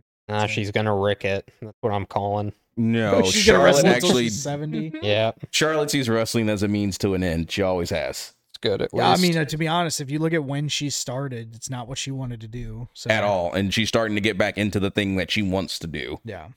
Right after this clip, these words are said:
Speaker 3: which is bodybuilding.
Speaker 2: Um, okay, after that, the undisputed W W E Universal Championship and recognition of Tribal Chief is on the line.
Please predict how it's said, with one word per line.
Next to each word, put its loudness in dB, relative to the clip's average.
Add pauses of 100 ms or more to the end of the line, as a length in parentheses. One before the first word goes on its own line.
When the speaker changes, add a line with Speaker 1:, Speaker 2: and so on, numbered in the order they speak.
(140)
Speaker 3:
which -2
is -2
bodybuilding. -4
Speaker 2:
Um, -2
okay, 2
after 0
that, 2 (760)
the 0 (1120)
undisputed 2
W 4
W 2
E 0
Universal 2
Championship -2
and 0
recognition -2
of -4
Tribal 0
Chief 0
is -4
on 2
the 4
line. 2